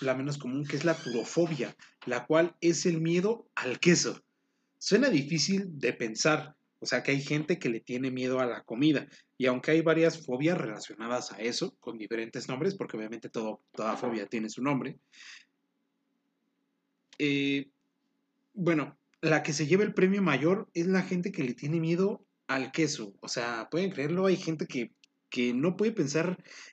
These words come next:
en chingarse una quesadilla sin cagarse de miedo, ¿sabes? <laughs> En fin, la siguiente, ah, es la triscaica-, no,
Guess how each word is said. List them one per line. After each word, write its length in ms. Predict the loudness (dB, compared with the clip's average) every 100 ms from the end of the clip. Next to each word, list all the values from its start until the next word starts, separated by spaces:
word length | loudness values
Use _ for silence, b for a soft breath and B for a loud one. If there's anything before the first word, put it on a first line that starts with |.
| -6
en 140 | -4
chingarse 400 | -2 -4 -4 -2
una 140 | -2 -2
quesadilla 580 | -4 -4 -2 0 -2 -4
sin 260 | -10 -10
cagarse 480 | -10 -6 -4 -2 0
de 120 | -2 -2
miedo, 440 | 0 2 2 -2
¿sabes? 500 | -6 -6 -4 -6 -4
<laughs> 580 | -2 0 -2 -4 -6 -8 B B B B _ _ _ _ _ _ -20 -20 _ -20 -20 _ _ _ _ _ _ _ _ _ _ _ -12 -4
En 120 | -2
fin, 200 | -2 -4
la 200 | 0 2
siguiente, 600 | 2 2 2 4 2 0 -6
ah, 580 | -2 0 0 0 -2 -2 -6 _ _ 0
es 180 | 2
la 400 | 6 6 6 2 B B B _ _ _ _ _
triscaica-, 2250 | 2 6 6 4 2 -6 -12 _ 2 6 6 6 4 2 -2 -8 -2 2 2 0 -4 -6
no, 280 | -4 -4